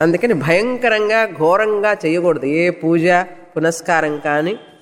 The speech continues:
శరీరాన్ని బాధ పెట్టడం కానీ చెయ్యకూడదు. అట్లాంటి వాళ్ళందరూ ఆసుర నిశ్చయాన్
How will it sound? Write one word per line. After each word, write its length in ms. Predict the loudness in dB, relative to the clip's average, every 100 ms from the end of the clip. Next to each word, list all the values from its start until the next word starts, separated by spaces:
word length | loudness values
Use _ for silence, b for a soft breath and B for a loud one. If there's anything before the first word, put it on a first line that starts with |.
| b b -6
శరీరాన్ని 640 | 0 2 4 2 0 -2
బాధ 340 | 0 0 0 -2
పెట్టడం 300 | -4 -2 -2
కానీ 140 | -2
చెయ్యకూడదు. 960 | -2 0 0 0 0 0 0 -2 -4 B B
అట్లాంటి 400 | -6 -2 -2 0
వాళ్ళందరూ 520 | 0 0 0 0 -2 -2 0
ఆసుర 520 | 2 2 0 -4 -4
నిశ్చయాన్ 920 | -2 -4 -6 -6 -2 0 2 0 -2